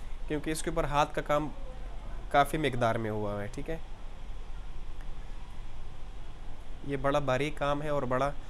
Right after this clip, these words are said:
नाजुक काम होता है ये। और ये pure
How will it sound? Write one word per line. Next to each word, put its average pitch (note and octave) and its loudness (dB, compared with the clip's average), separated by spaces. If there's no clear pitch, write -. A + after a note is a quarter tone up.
नाजुक A#2+ 0
काम C3 2
होता A#2 2
है D3 2
ये। C#3 2
और C3 4
ये D3+ 4
pure D#3+ 6